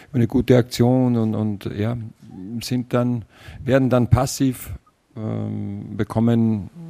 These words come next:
und das ist ja auch nicht das erste Mal, dann relativ ein, es war ein sehr schönes Tor, aber in der Entstehung und dann im, im, wie unbedeckter im Strafraum ist ein relativ einfaches Gegentor. Das hat uns dann richtig wehgetan. Dann haben wir fünfzehn Minuten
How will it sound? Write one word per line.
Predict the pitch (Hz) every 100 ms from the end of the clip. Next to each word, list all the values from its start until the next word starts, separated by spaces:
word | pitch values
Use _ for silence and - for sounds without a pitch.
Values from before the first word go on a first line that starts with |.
| 160
und | 104
das | 107
ist | 107
ja | 101
auch | 101
nicht | 110 104
das | 104
erste | 107 -
Mal, | 104 107
dann | 104 104 104
relativ | 95 107 98 -
ein, | 92 107
es | 95 101 -
war | 104
ein |
sehr | 101 107
schönes | - 127 123 -
Tor, | 117 110
aber | 101 98 95 - - -
in | 139
der | 104 101
Entstehung | 101 - 113 117 113
und | 107 -
dann | 107 107
im, | 107 107 101
im, | 107 110 107 104
wie | 101
unbedeckter | 113 123 117 113 113 - 110
im | 101
Strafraum | - 101 113 - 113
ist | 107 107
ein |
relativ | 98 104 95
einfaches | 107 110 113 110 -
Gegentor. | 127 127 113 120 123 - - - - - - _ -
Das | - 117
hat | 120
uns | 107
dann | 117 107
richtig | 110 - 120
wehgetan. | 120 123 120 123
Dann | 123 104
haben |
wir | 113
fünfzehn | - 120 - 120
Minuten | 117 117 117 113 113 110 104